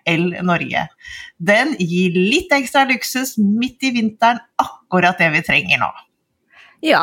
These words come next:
Speaker 2: det er som et lite spa-øyeblikk hjemme, og jeg må si, det er virkelig den perfekte julegaven enten til deg selv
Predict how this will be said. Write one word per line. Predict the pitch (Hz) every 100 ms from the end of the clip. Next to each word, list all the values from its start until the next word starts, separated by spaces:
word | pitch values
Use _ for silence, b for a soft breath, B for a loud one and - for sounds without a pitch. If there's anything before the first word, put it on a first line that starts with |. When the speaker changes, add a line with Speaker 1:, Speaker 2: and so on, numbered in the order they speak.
| 185
Speaker 2:
det | 190
er |
som | 240
et | 233 208
lite | 180 202
spa-øyeblikk | - - 202 190 220 - 220 220 208 247 -
hjemme, | 233 190 190 240 208
og |
jeg | 214 220
må | 214
si, | 247 254
det | 240
er | 208
virkelig | - 240 233
den | 226
perfekte | 277 - 339 311 - 294
julegaven | 214 202 233 233 214
enten | 208 170
til | 240 285
deg | 269
selv | 339 453 -